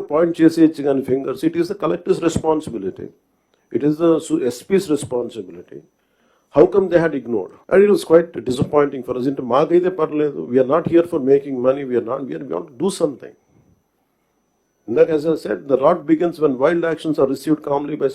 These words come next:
society. అంటే ఇలాంటి వైల్డ్ యాక్షన్స్ చూసుకుంటా ఉంటే, and the country will disintegrate no sooner. అంటే మీరు వెళ్ళి కాకినాడ ఎయిర్‌పోర్ట్, for example, వెళ్ళి చూస్తే మీరు, ఆ, సీపోర్ట్‌లో, you know, you all, all of you had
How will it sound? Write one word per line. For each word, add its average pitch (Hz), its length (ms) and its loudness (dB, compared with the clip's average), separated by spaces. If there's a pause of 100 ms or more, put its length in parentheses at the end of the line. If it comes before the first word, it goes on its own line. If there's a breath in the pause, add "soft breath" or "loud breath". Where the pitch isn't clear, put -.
society. 160 420 -6
అంటే 123 220 -6
ఇలాంటి 165 320 -2
వైల్డ్ 175 260 0
యాక్షన్స్ 160 380 -10
చూసుకుంటా 156 380 -4 (100)
ఉంటే, 113 200 -8 (1000 soft breath)
and 160 120 2
the - 100 -6
country 196 260 4
will 190 180 -4
disintegrate 175 680 -2
no 160 60 0 (100)
sooner. 151 260 -12 (1800)
అంటే 131 160 2
మీరు 127 140 -2
వెళ్ళి 160 220 2
కాకినాడ 175 400 0
ఎయిర్‌పోర్ట్, 165 340 -4
for 156 100 4
example, 160 400 0
వెళ్ళి 147 140 -8 (100)
చూస్తే 147 340 -4 (200)
మీరు, 107 180 -2 (480)
ఆ, 98 40 -4 (640)
సీపోర్ట్‌లో, 147 580 -2 (1040)
you 180 100 10
know, 220 140 -2
you 180 140 4
all, 202 120 -6 (140)
all 196 140 0
of - 120 -14
you 196 140 2
had 175 100 -2